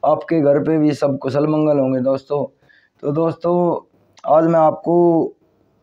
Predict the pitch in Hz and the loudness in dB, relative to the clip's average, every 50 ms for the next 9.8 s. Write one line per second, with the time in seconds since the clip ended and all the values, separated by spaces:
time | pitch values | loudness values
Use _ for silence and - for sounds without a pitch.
0 | _ - 147 156 - 156 165 165 151 170 170 156 156 160 160 160 156 160 - 156 | _ -2 -2 0 2 2 0 2 2 0 0 0 2 2 2 0 -2 -2 -4 -4
1 | 151 - 147 143 143 151 156 143 131 143 143 139 143 147 151 147 156 156 151 135 | -2 -2 0 0 0 0 0 -2 -2 -2 0 0 0 0 0 0 0 0 0 0
2 | 147 151 143 - - 143 147 156 151 156 - 151 139 143 143 135 131 143 143 143 | -2 -2 -2 -4 -4 -2 -2 -2 -2 -4 -2 0 0 2 0 0 -2 -2 -2 -2
3 | 143 143 143 139 143 143 147 151 143 - - - _ _ _ _ _ _ _ _ | 0 0 0 0 0 0 0 0 -2 -4 -6 -10 _ _ _ _ _ _ _ _
4 | _ _ _ _ _ _ _ _ _ _ _ _ _ _ _ _ _ _ 127 131 | _ _ _ _ _ _ _ _ _ _ _ _ _ _ _ _ _ _ -2 0
5 | 160 170 180 185 185 185 185 175 156 135 - - 170 175 175 175 170 151 - - | 0 2 4 4 4 4 4 2 0 -4 -4 -2 0 2 4 4 4 2 0 -4
6 | - _ _ _ _ _ _ _ _ _ _ _ _ _ _ - - 151 143 156 | -12 _ _ _ _ _ _ _ _ _ _ _ _ _ _ -10 -6 -4 -2 0
7 | 165 170 165 165 160 156 156 151 135 - 165 165 165 160 156 156 156 143 - - | 0 0 0 0 0 0 -2 -2 -2 -2 0 0 0 0 0 0 -2 -2 -2 -2
8 | 156 156 151 - 143 156 147 135 156 147 - - - 151 160 147 127 151 151 135 | -2 0 0 0 0 0 0 0 0 0 0 -2 -4 -4 -4 -2 -2 -4 -4 -2
9 | - 151 151 139 - - - 147 143 139 139 139 143 139 - - | -2 -2 -4 -4 -4 -2 0 0 2 2 2 2 2 0 0 -4